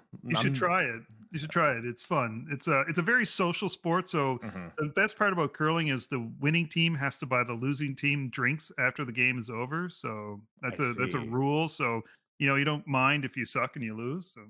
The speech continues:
Speaker 1: yeah.
Speaker 2: Mm. I've been shuffleboarding, which sa-,
Speaker 1: Yes.
Speaker 2: seems kinda similar.
Speaker 1: Mm-hmm.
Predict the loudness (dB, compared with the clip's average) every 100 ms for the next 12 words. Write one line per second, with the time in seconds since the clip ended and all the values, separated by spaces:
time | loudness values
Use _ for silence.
0 | -8 -4 -4 -6 _ _ -8 -2 2 2
1 | 2 4 4 4 0 -2 -6 -6 -10 -16
2 | _ -8 -4 -4 -4 -6 0 0 -2 -2
3 | 4 4 4 2 0 0 -4 -4 -4 -4
4 | -6 -6 -8 _ _ _ -2 0 2